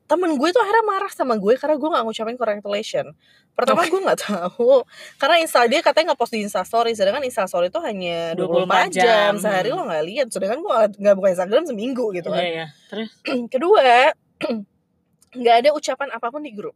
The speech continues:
Speaker 1: Maksudnya, kalau misal memang grup itu masih aktif kan harusnya, "Eh, lo engage ya,
Speaker 2: Iya, iya, iya, iya.
Speaker 1: congratulations," gini-gini. Gue nggak tahu.
Speaker 2: Hmm.
Speaker 1: Sampai akhirnya
Speaker 2: Terus?
Speaker 1: sebulan kemudian gue kayak, "Eh, ya udahlah," gitu kan.
Speaker 2: Hmm.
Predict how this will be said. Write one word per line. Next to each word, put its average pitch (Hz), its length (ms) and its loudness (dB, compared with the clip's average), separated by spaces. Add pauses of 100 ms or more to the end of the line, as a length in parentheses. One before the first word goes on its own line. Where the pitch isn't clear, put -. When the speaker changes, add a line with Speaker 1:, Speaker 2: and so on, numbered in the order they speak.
Speaker 1:
Maksudnya, 226 300 -10
kalau 311 160 2
misal 240 280 -4
memang 208 300 -6
grup 185 160 -8
itu 175 180 -10
masih 170 320 -6
aktif 226 280 -6
kan 403 120 -12
harusnya, 302 300 -2 (380)
"Eh, 466 160 2
lo 494 200 8
engage 392 360 2
ya, 392 100 2
Speaker 2:
Iya, - 60 4
iya, 415 80 4
iya, - 0 -
iya. 415 80 2
Speaker 1:
congratulations," 427 960 4
gini-gini. 311 340 -4 (400)
Gue 175 180 -8
nggak 220 200 -6
tahu. 185 220 -2 (480)
Speaker 2:
Hmm. 190 280 -10 (100)
Speaker 1:
Sampai 214 360 -2
akhirnya 214 280 4
Speaker 2:
Terus? - 120 -2
Speaker 1:
sebulan 202 280 2
kemudian 190 360 -6
gue 202 120 -6
kayak, - 220 -8 (240)
"Eh, 214 100 -8
ya 175 100 0
udahlah," 165 420 -6
gitu - 280 -20
kan. 196 160 -20 (180)
Speaker 2:
Hmm. 190 260 -4